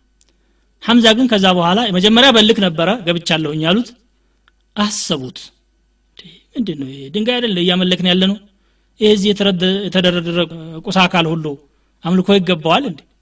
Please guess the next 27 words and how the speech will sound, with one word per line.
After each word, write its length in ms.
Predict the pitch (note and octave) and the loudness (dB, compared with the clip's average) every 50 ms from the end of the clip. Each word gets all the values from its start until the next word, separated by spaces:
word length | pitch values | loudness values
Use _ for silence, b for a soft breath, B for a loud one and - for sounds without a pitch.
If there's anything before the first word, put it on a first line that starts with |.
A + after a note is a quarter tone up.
| _ _ _ _ _ _ _ _ _ _ _ _ _ _ _ _ _ _ _ _ _ _ _ _ - _ _ _ | _ _ _ _ _ _ _ _ _ _ _ _ _ _ _ _ _ _ _ _ _ _ _ _ -20 _ _ _
በጣም 220 | G#3+ G3+ A3+ A3+ | -6 -4 -2 -2
እኮ 100 | A3 G3 A3 | 0 0 0
የተሳሳተ 440 | F#3 F#3+ F#3 G3 F#3 F3+ F3 E3 F3 | -2 0 2 2 2 4 2 2 0
መንገድ 260 | E3 E3 D3+ D#3 D#3 | -2 -2 -2 -4 -6
ነው 120 | D3+ C#3+ | -6 -8
እየሄድን 280 | C#3+ C#3 C3+ C#3 C#3 C#3 | -8 -8 -6 -6 -6 -6
ያለ 160 | C3+ C3+ C3 | -4 -6 -8
ነው። 140 | B2+ B2+ B2+ _ _ _ _ _ _ _ _ - | -10 -12 -14 _ _ _ _ _ _ _ _ -6
በቃ 220 | E3 F3 F3+ - G#3+ G#3+ G3+ D#3 | -4 -4 -2 -2 -4 -4 -4 -4
እኔ 120 | D3 E3 E3+ | -2 -2 0
ከዛሬ 280 | E3 F#3 E3+ F3 F3 F#3 F3+ | 0 2 2 4 4 4 2
ጀምሬ 280 | F3+ F#3 F#3+ G3 G#3 A3+ B3 A#3+ - - _ _ _ _ _ _ _ _ - | 2 2 2 2 4 2 2 0 -2 -10 _ _ _ _ _ _ _ _ -8
ሙስሊም 360 | D#3+ F#3+ F#3 F3+ G3 G3 F#3+ | -6 -6 -4 -2 -2 0 0
ነኝ 140 | F3 D#3+ E3 | 0 -2 -2
ብለው 220 | D3+ F3 F#3 G3+ G#3+ G3 b b b b b b b _ | 0 2 2 2 0 -2 b b b b b b b _
ወደ 120 | D#3 D#3+ E3+ | -6 -4 -2
ነቢዩ 220 | E3+ E3+ E3 E3+ E3 | -2 -2 -2 -4 -4
ሰለላሁ 320 | - E3+ D#3+ D#3+ D#3+ D#3 | -6 -6 -4 -4 -2 -2
ዐለይሂ 140 | D#3 D#3 D3 | -2 -4 -4
ወሰለም 280 | - D#3+ D3+ D3 D3 C#3+ | -8 -10 -10 -10 -10 -8
በመሄድ 340 | D3+ D3+ D3+ F#3 G3+ G3+ G3+ b b b b b b b b | -6 -2 2 2 2 2 0 b b b b b b b b
"أشهد 320 | F3+ D#3 - - D#3 F#3 F3 | -6 -6 -4 0 0 0 0
أن 180 | F3 F#3 E3 D#3+ | 0 0 0 2
لا 260 | D#3+ E3 E3+ F3 F3 F3 F3+ | 2 4 4 6 6 6 4
إله 340 | F#3+ F#3 F3+ F3 E3+ D3+ D3 | 2 2 2 2 2 2 0
إلا 260 | G3+ G3 F#3 F3+ F3+ | -2 0 0 2 2
الله 280 | F3+ F#3 F#3+ F#3+ G3+ | 4 4 6 6 6